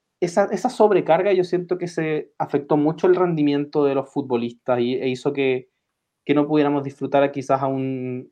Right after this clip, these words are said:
a una excelente Kevin De Bruyne por Bélgica, o que, o que, no sé, ya entrar en como en, en cada uno de los futbolistas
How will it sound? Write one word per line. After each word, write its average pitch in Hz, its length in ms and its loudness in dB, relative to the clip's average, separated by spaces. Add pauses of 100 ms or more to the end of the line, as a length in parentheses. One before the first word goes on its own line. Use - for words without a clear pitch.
a 143 80 -6
una 135 160 0
excelente 127 880 -2
Kevin 127 280 -2
De 123 100 0
Bruyne 127 320 0
por 123 160 -2
Bélgica, 123 880 2 (640)
o 123 280 -2
que, 113 680 2 (880)
o 135 160 -4
que, 139 100 0
no 143 140 2
sé, 135 260 0
ya 123 120 2
entrar 135 280 0
en 139 100 -2
como 139 200 0
en, 123 400 -4 (180)
en 135 220 -2
cada 139 280 8
uno 151 300 2
de 147 60 2
los 147 140 0
futbolistas 139 680 0